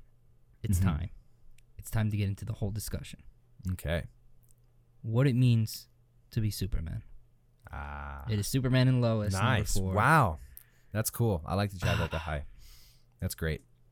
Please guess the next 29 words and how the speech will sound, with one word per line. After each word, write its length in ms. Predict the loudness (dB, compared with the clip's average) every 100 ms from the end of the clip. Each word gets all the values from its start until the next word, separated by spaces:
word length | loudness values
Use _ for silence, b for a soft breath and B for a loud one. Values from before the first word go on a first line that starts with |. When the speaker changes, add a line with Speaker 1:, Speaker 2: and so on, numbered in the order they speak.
| _ -10
Speaker 1:
I, 720 | 0 2 2 2 2 2 0 0
I, 80 | 2
I 40 |
love 260 | 4 2 4
this 100 | 4
Speaker 2:
Oof. 80 | 4
Speaker 1:
show. 220 | -2 -4 -8
Speaker 2:
Yeah. 220 | 0 2 2
Speaker 1:
Superman 440 | 2 4 4 4
is 200 | 2 2
my 100 | 2
favorite 300 | 4 2 2
character 400 | -2 -6 -10 -16 -10
of 80 | -8
all 140 | -6
time. 140 | -8 -6
Speaker 2:
Mm-hmm. 260 | -2 -2 -4 b b b -4
Speaker 1:
And 120 | 0
everyone's 260 | 2 0 -2
like, 140 | -6
"Oh 100 | -8
my 140 | -8 -8
God, 240 | -8 -6
you, 120 | -8 -6
you, 160 | -4 -6 B B
he's 180 | -2
not 180 | 0 2
even 160 | 2 0
relatable." 680 | -2 0 0 0 0 0